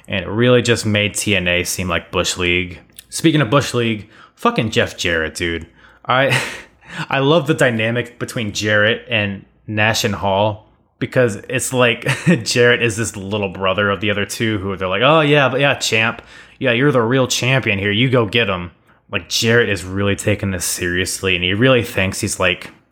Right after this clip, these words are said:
Triple H in two thousand here. He really thinks he's that dominant champion that everybody boos, but, oh, they really, they really think he's a badass.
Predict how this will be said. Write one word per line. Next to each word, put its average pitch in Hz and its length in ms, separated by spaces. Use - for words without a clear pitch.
Triple 101 440
H 98 340
in 85 80
two 101 240
thousand 90 560
here. 98 360
He 113 160
really 113 240
thinks 107 300
he's 104 160
that 90 260
dominant 98 480
champion 95 720
that 101 180
everybody 156 420
boos, 123 420
but, 104 140
oh, 98 140
they 95 140
really, 95 220
they 90 140
really 90 180
think 98 240
he's 98 140
a 90 40
badass. 82 760